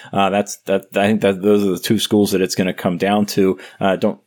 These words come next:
don't know that I would lean either way strongly at this point because, you know, chips are other,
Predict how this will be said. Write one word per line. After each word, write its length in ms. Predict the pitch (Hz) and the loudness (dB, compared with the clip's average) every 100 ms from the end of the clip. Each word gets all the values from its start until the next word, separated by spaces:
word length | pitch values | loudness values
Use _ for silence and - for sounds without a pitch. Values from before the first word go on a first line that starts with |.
| _ - | _ -2
don't 180 | 104 | 0
know 100 | 98 | 2
that 140 | 95 92 | 2 2
I 60 | |
would 120 | 92 90 | 2 2
lean 220 | 101 95 | 2 2
either 260 | 107 104 98 | 2 4 4
way 180 | 95 90 | 4 2
strongly 640 | - 107 101 107 95 92 | 0 2 4 4 2 0
at 140 | 90 | 0
this 180 | 127 - | -2 -4
point 420 | - 107 95 95 - | 0 0 0 -2 -6
because, 360 | 92 95 87 - | -2 0 0 -2
you 80 | |
know, 100 | 85 | -4
chips 300 | 82 - - | -2 -2 0
are 140 | 101 95 | 2 4
other, 240 | 95 90 | 4 0